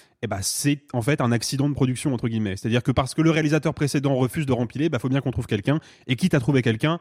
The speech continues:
autant essayer autre chose. Et aussi, autre précision, euh, quand Nicolas parle de, de, euh, de tout le jeu d'équipe avec chacun un rôle particulier, une attribution particulière, ça encore une fois, et c'est, ça a été, déjà été dit, mais je le répète parce que c'est important, ça c'est effectivement l'A D N de la série télé,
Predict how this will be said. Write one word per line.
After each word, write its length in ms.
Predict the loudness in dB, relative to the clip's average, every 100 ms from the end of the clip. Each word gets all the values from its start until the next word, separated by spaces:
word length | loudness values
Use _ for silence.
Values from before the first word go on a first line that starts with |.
| _ -2
autant 240 | 2 2
essayer 220 | 2 4
autre 180 | 4 2
chose. 220 | -2 -2 -8 -20 -20 _ _ _ 4
Et 160 | 4
aussi, 380 | 4 0 0 -6 -2
autre 240 | -2 -4
précision, 480 | -8 -8 -4 -2 -2 -4 -6 0
euh, 180 | 0
quand 180 | 2 2
Nicolas 300 | 2 2 0
parle 260 | 2 0 0
de, 180 | -2 -4
de, 180 | -6
euh, 520 | -2 0 0 0 0 -2
de 280 | -2 -2
tout 220 | 0 2 4
le 100 | 4
jeu 180 | 2
d'équipe 540 | 0 0 0 -4 -2 0
avec 220 | -2 -2
chacun 340 | -2 -2 -2
un 220 | 0 0 2
rôle 220 | 2 2
particulier, 460 | -2 -6 -6 2
une 80 | 2
attribution 460 | 2 -4 -6 -4 -4
particulière, 500 | -4 -8 0 0 0 -4 -16
ça 140 | 0 0
encore 180 | 2
une 80 | 0
fois, 220 | 2 2
et 40 | 2
c'est, 220 | -2 -4
ça 120 | -2
a 40 | -2
été, 140 | -2
déjà 240 | -4 -2
été 160 | -2 -2
dit, 100 | 0
mais 80 | -2
je 140 | -2
le 80 | -6
répète 320 | -6 -4 -4
parce 120 | -4
que 80 | -6
c'est 160 | -4 -2
important, 380 | 0 0 2 0 -4 -20 -6
ça 160 | -2
c'est 180 | -2 0
effectivement 420 | 0 -2 -2 0
l'A 100 | 2
D 100 | 2
N 200 | 2 0
de 80 | 0
la 120 | 0
série 220 | 0 -4 -2
télé, 260 | -2 -2